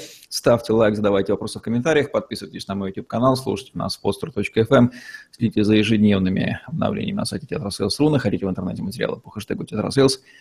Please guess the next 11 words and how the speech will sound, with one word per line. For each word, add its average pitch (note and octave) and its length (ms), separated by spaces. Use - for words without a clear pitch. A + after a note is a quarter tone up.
На - 60
сегодня F#2+ 300
всё. - 240
Всем G#2 260
отличного F#2+ 520
дня. A2 340
Имейте G#2+ 460
правильную G2 460
стратегию, A#2+ 580
применяйте G#2 340
правильные G2 500